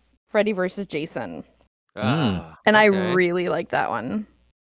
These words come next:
Speaker 3: Awesome.
Speaker 1: I
Speaker 3: Yeah,
Speaker 1: think
Speaker 3: cool.
Speaker 1: it's so much fun. I actually saw that one in theaters,
Speaker 3: It, the,
Speaker 1: and it
Speaker 3: the
Speaker 1: was so much fun.
Speaker 3: the
Speaker 2: I did
Speaker 3: highest
Speaker 2: too.
Speaker 3: grossing, right? Highest grossing one they had.
Speaker 1: I mean, it makes sense.
Speaker 3: Yeah.
Speaker 1: They actually
Speaker 3: Mm.
Speaker 1: did it right. I feel like they did that one right. They could have,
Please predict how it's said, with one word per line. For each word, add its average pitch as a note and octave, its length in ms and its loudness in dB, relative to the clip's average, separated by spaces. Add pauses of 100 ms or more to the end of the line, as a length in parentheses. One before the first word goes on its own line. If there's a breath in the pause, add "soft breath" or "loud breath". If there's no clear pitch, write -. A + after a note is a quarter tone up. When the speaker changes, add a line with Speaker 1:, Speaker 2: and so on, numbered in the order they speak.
(440)
Speaker 3:
Awesome. G3+ 340 -2
Speaker 1:
I G#3 40 8
Speaker 3:
Yeah, G3+ 60 8
Speaker 1:
think G3+ 180 4
Speaker 3:
cool. G3 60 4
Speaker 1:
it's - 140 -4
so F3+ 460 8
much F3+ 140 2
fun. G#3 120 6
I F4+ 80 8
actually G#4+ 240 8
saw A#3+ 200 6
that G#3+ 140 8
one F#3+ 120 2
in F3 120 -2
theaters, F3+ 680 -4 (340)
Speaker 3:
It, C3+ 200 -6
the, - 60 0
Speaker 1:
and G#3 100 4
it G3+ 60 4
Speaker 3:
the G3+ 60 6
Speaker 1:
was - 360 -4 (100)
so A#3+ 360 8
much F3 200 -4
fun. A2+ 580 -10 (120)
Speaker 3:
the A#2 120 -8
Speaker 2:
I B2+ 60 4
did D3 60 4
Speaker 3:
highest E3 220 0
Speaker 2:
too. - 60 2 (100)
Speaker 3:
grossing, G2+ 260 -6
right? A#2+ 320 -2
Highest B2+ 300 -4
grossing C3 300 -6
one B2+ 140 -6
they B2 100 -6
had. C3 220 -8 (680)
Speaker 1:
I F#3+ 80 2
mean, G3 180 -2
it F3+ 40 2
makes G3+ 200 2
sense. E3+ 580 -4
Speaker 3:
Yeah. C#3 280 -6
Speaker 1:
They A3+ 140 8
actually G#4 220 6
Speaker 3:
Mm. - 20 4
Speaker 1:
did F4+ 120 8
it F#4 80 8
right. C4 320 6
I F#3+ 120 6
feel B3 160 4
like B3 160 4
they A#3+ 120 2
did A3 180 0
that G#3 140 6
one G3 120 0
right. F#3 280 -2
They G3 100 0
could G#3+ 220 2
have, G#3 300 0